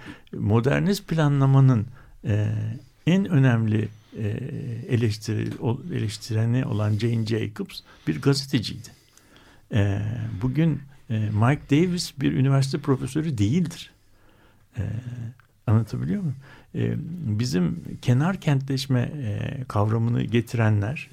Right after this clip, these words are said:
e, bugünkü metropoliten alanlara ana-, akademiyanın kendi içinden gelmiyorlar. Yani Garro denen, e, adamlar, Edge Cities kavramını getiren adamlar. Şimdi demek ki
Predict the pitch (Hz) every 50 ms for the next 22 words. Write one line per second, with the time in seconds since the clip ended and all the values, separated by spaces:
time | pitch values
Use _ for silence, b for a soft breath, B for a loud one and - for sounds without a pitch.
0 | - 87 92 95 95 101 110 - 98 104 107 113 123 110 120 107 104 104 107 117
1 | 107 - 117 110 107 - - 113 - 113 110 101 101 101 101 104 101 113 135 175
2 | 190 B B B B B B - - - 190 170 214 - - - - - - -
3 | 117 131 147 - 107 - 139 120 127 123 131 135 135 156 156 135 - 127 127 127
4 | - 143 135 - - 120 123 139 151 151 135 131 131 147 160 143 131 110 104 98
5 | 101 113 - - b b b b b 107 101 104 110 110 101 113 117 120 101 117
6 | 113 104 104 104 - 98 95 95 101 101 101 98 98 95 95 95 98 - - 107
7 | 95 101 95 95 98 92 104 - - 117 120 - - - 110 104 - 117 107 104
8 | - - 104 98 101 98 101 101 101 104 101 104 101 - - 104 101 101 - 104
9 | 98 - - - 127 - - B B B B B B B B - - 117 113 113
10 | - - 95 110 165 208 208 - - 220 190 135